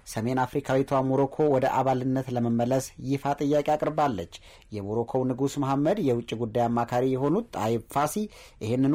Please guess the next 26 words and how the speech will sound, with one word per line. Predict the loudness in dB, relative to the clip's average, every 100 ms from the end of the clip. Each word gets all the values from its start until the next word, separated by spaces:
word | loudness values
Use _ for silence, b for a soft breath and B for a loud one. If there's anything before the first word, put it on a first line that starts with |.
| 2
ለአፍሪካ | 0 0 -2 -2 0
ህብረት | 2 0 -2
ኮሚሽን | -2 -2 0 -2
ሊቀመንበር | 0 0 0 0 0
ዶክተር | -2 -2 -4 -2
ዲላሚኒ | 0 2 2 2 2
ዙማ | 2 2
እንዳስታወቁ | 2 -2 -2 -2 0 0 -2 B B -4
መግለጫው | 0 0 2 0 0
ጠቅሷል። | -2 -2 -2 -4 B B
ሁለቱ | -6 -6 -4 -4
ሰዎች | 0 0
የተገናኙት | -2 -2 0 2 2 0 -4 -6
በኒውዮርክ | -4 -2 2 2 0 -4
እየተካሄደ | -6 -6 -4 -2 0 2
ባለው | 2 2 -2 B B -4
የተባበሩት | -2 0 0 -2 -2
መንግስታት | -4 -6 -4 -4
ድርጅት | -4 -4 -4 -2
ጠቅላላ | -2 0 0 0 0
ጉባኤ | -2 0
ላይ | 0 -2
መሆኑንም | -2 -4 -4 -2 -2 -4 _ -4
አመልክቷል። | 0 0 -2 -6 -6 -8 -20 -14
እንደ | -6 -4
መግለጫው | -2 0 2 2